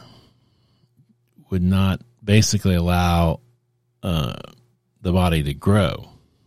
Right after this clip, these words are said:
And so they knew the baby was only gonna last somewhere around, um,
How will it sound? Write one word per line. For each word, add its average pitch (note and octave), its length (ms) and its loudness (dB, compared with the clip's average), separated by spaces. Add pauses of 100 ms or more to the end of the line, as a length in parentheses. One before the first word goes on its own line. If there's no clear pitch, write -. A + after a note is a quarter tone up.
(180)
And D#2+ 140 -6
so E2 300 -2
they E2 160 -2
knew E2 200 0
the D#2+ 100 -2
baby D#2+ 340 -2
was D2+ 220 -6
only D#2 180 -4
gonna C#2+ 160 -8
last D#2+ 640 -6 (100)
somewhere D#2+ 640 -4
around, D#2 680 -10 (960)
um, - 480 -12